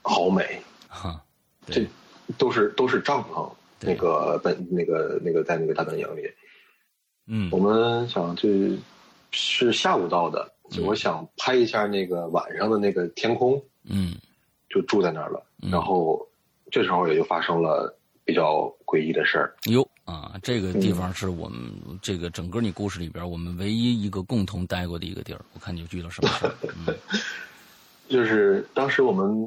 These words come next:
Speaker 1: 就是租的都是那种帐篷嘛。
Speaker 2: 嗯。
Speaker 1: 呃，他们俩一个，我一个。
Speaker 2: 嗯。
Speaker 1: 那天晚上拍完，当时我还想飞一下我的大疆，但是那边不让飞，因为旁边就是尼泊尔。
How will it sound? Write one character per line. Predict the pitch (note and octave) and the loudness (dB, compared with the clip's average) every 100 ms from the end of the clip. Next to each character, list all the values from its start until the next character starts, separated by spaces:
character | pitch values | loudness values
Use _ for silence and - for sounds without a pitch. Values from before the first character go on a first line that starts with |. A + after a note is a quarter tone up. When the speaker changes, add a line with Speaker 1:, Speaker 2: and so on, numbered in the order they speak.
| A#2+ - | -6 -4
Speaker 1:
就 | G#2+ | -2
是 | G#2 | 0
租 | - C#3 | 2 4
的 | A2+ | 6
都 | B2 | 4
是 | A#2+ | 2
那 | A2 | 2
种 | G2+ D#2+ D#2+ E2 | 2 0 -4 -2
帐 | D3 G#2+ | 0 0
篷 | - - | -2 -6
嘛。 | - - - | -6 -8 -4
Speaker 2:
嗯。 | G2+ F2+ - _ _ - _ - | -2 -2 -6 _ _ -20 _ -4
Speaker 1:
呃， | F#2+ E2+ D#2 D#2+ D#2 D#2 | 0 0 -2 -4 -4 -2
他 | D#2 | 0
们 | A2 | 2
俩 | G2+ E2 | 4 4
一 | |
个， | E2 G2+ | 4 4
我 | E2+ - | 4 2
一 | |
个。 | - A2 - - - | 2 0 0 -4 -14
Speaker 2:
嗯。 | F#2 F2+ E2 _ _ _ _ _ _ _ _ _ _ _ | -6 -6 -8 _ _ _ _ _ _ _ _ _ _ _
Speaker 1:
那 | A#2 A2 | 0 0
天 | - A#2 A#2 A#2 A#2+ A2+ | 2 2 4 4 2 2
晚 | G2 - | 0 -2
上 | G2+ G#2 F2+ - - | 0 0 0 -4 -8
拍 | - F#2 | 0 2
完， | F2 E2 F2 F2+ F#2+ | 4 2 0 -2 -2
当 | G2+ | 0
时 | G2 | 4
我 | G2+ F#2 | 4 4
还 | G#2+ | 2
想 | F#2 E2+ | 0 0
飞 | G#2+ | 2
一 | G#2 | 4
下 | G#2 | 2
我 | F2+ | -2
的 | E2 | 0
大 | F#2+ | 0
疆， | F#2 G2 G2+ G2+ | 2 2 2 -2
但 | F#2 | -6
是 | |
那 | F#2+ | -2
边 | F#2 F#2 | -2 -2
不 | F#2+ | 0
让 | F#2+ | -2
飞， | - G2 G2 - | 0 0 0 -2
因 | F#2+ | -10
为 | F#2+ | -10
旁 | - F#2+ | -8 -2
边 | F#2+ F#2+ | 0 0
就 | G2 | 0
是 | - E2 D#2 D2+ D2+ - | -2 -4 -10 -10 -12 -16
尼 | F#2 | -2
泊 | |
尔。 | G2 | 2